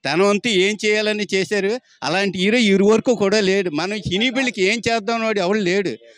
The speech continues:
మనం ఎన్ని కోట్లు తీసుకుంటున్నాము, నేను ఎన్ని కోట్లు తీసుకుంటున్నాను, నేను ఎక్కడ ఉన్నాను, ఇదే తప్ప ఆ సినిమా ఏమైపోతే, ఆ నిర్మాత ఏమైపోతే వాడికి అనవసరం.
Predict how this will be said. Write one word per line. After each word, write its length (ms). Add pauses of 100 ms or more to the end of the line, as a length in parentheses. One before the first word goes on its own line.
(120)
మనం 160
ఎన్ని 220
కోట్లు 280
తీసుకుంటున్నాము, 840 (180)
నేను 260
ఎన్ని 200
కోట్లు 260
తీసుకుంటున్నాను, 680
నేను 240
ఎక్కడ 220
ఉన్నాను, 280
ఇదే 340
తప్ప 300 (440)
ఆ 60
సినిమా 340
ఏమైపోతే, 680
ఆ 80
నిర్మాత 400
ఏమైపోతే 380
వాడికి 220
అనవసరం. 480